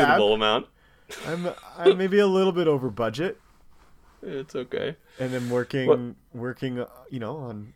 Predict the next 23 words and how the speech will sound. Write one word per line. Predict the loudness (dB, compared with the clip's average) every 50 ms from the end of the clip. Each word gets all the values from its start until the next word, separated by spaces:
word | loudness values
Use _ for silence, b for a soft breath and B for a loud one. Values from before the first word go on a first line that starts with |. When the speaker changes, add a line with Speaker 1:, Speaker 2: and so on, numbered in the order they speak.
| _
Speaker 2:
on | -14 -12 -10 -10 -10 -12 -12 -14 -12
catching | -10 -10 -8 -8 -10 -10 -8
that | -8 -8 -8 -8 -6
back | -6 -6 -6 -6 -6
up. | -6 -8 -8 -8 -6
But, | -4 -2 -2 -2 -4 -4 -6
uh, | -6 -4 -2 -2 -2 -2 -2 -4
good | -4 -6 -6 -8 -6
deal | -6 -6 -6 -6 -6
came, | -6 -8 -8 -8 -8 -10 -10 -14 -16 -18 -14
came | -12 -12 -10
across, | -10 -10 -8 -6 -6 -6 -6 -8 -10 -12
and, | -14 -12 -12 -12 -12 -14 b b b b b b b b b b b b _ _ _ _ _ _ _ _ _ _ _ _ _ _
you | -12 -10
know, | -8 -8 -6
I | -6
have | -6 -6 -8
a | -6
very | -4 -4 -2 -2 -4 -4
supportive | -6 -10 -8 -6 -6 -6 -4 -6 -6
and | -6
understanding | -8 -8 -8 -10 -10 -8 -8 -8 -8 -6
wife | -6 -6 -6 -6 -8